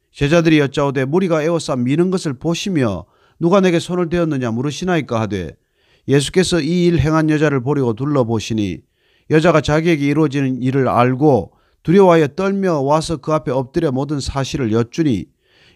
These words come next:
예수께서 이르시되 "딸아, 내 믿음이 너를 구원하였으니 평안히 가라. 내 병에서 놓여 건강할지어다." 아직 예수께서 말씀하실 때 회당장의 집에서 사람들이 와서 회당장에게 이르되 "당신의 딸이 죽었나이다.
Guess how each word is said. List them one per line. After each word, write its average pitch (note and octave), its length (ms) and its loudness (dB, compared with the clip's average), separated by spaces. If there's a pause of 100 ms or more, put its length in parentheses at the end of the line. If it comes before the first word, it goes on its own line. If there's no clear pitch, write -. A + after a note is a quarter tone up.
예수께서 C3+ 480 0
이르시되 C3+ 400 -2
"딸아, C#3+ 520 2 (260)
내 E3 180 4
믿음이 F#3+ 380 2
너를 D3+ 260 0
구원하였으니 C3 640 -2
평안히 D3+ 400 -2
가라. B2 420 0 (360)
내 E3+ 200 4
병에서 D#3 420 0
놓여 C#3 320 0
건강할지어다." C#3 1120 -2 (580)
아직 F3 260 2
예수께서 F3+ 380 2
말씀하실 D#3 600 -2
때 C3+ 180 -4
회당장의 D3 540 -2
집에서 C3+ 320 -6
사람들이 D#3+ 540 -2
와서 A#2+ 540 -2 (440)
회당장에게 F#3+ 520 2
이르되 C3 280 -4
"당신의 C#3 500 -6
딸이 D#3+ 260 -6
죽었나이다. A#2 800 -2